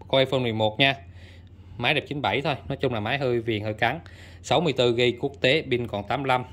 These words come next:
Cây này bên mình bán với mức giá là mười triệu rưỡi nha. Realme sáu, ram tám gi, đẹp keng chín chín,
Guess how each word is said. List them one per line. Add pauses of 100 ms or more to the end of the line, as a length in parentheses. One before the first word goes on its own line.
(340)
Cây
này
bên
mình
bán
với
mức
giá
là (880)
mười
triệu
rưỡi
nha. (3250)
Realme
sáu,
ram
tám
gi, (160)
đẹp
keng
chín
chín,